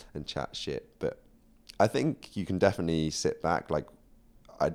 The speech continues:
uh, having won Junior Worlds, I didn't really win anything proper until we won the European Champs in twenty nineteen and sat on the podium. Like, my, my big sis was there, and,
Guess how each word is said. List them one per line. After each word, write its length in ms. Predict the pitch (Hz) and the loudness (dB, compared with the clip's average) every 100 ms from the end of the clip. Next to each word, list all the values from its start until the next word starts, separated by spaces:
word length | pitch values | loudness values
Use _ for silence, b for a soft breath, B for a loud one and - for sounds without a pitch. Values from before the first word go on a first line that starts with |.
| - - - - - | -6 -20 -20 -6 2
uh, 300 | 92 95 - | 6 6 4
having 240 | 98 92 | 0 4
won 260 | 92 92 87 | 4 4 2
Junior 320 | 87 78 76 | 0 2 2
Worlds, 340 | 78 76 69 | 4 2 0
I 40 | 73 | -2
didn't 200 | 80 60 | -4 -2
really 160 | 73 | -4
win 220 | 71 78 78 | -2 -2 0
anything 600 | 73 71 - 69 71 - - b b b _ | -2 -4 -8 -8 -10 -12 -20 b b b _
proper 340 | - 87 - 69 | -4 -2 -2 -4
until 260 | 69 73 | -4 -2
we 80 | 73 | 2
won 200 | 76 71 | 4 4
the 80 | 71 | 2
European 540 | 76 76 - 78 71 73 | 2 0 -2 -2 -2 -2
Champs 480 | 78 69 - - - - - | -4 -4 -6 -8 -10 -8 -4
in 100 | 76 | -4
twenty 200 | - 76 | -4 -2
nineteen 580 | 78 80 - 87 104 - | -2 -4 -8 -8 -8 -4
and 320 | 78 76 71 B B B B - | -4 -4 -6 B B B B -4
sat 200 | 98 65 | 0 0
on 60 | |
the 80 | 73 | -2
podium. 440 | - 82 76 73 73 | 0 0 2 0 -2
Like, 180 | 67 | -4
my, 220 | 55 73 - - - - | -4 -6 -8 -14 -20 -8
my 180 | 73 73 | -6 -4
big 280 | - 78 - | -2 -2 -2
sis 280 | 76 - | -6 -6
was 120 | 69 - | -12 -6
there, 500 | 69 71 71 69 - - - - | -2 0 0 -2 -6 -20 -20 -12
and, 500 | 76 73 69 67 - | -8 -6 -6 -8 -10